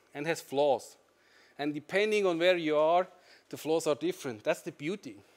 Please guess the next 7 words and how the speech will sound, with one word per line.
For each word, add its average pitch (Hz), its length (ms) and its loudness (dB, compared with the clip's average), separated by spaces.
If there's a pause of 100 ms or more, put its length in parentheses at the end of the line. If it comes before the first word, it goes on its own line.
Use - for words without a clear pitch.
(180)
You 139 80 -10
cannot 185 320 -4
fix - 300 -6
it, 120 180 -12
right? 135 200 2 (1500)
Then 208 140 6
here, 254 420 4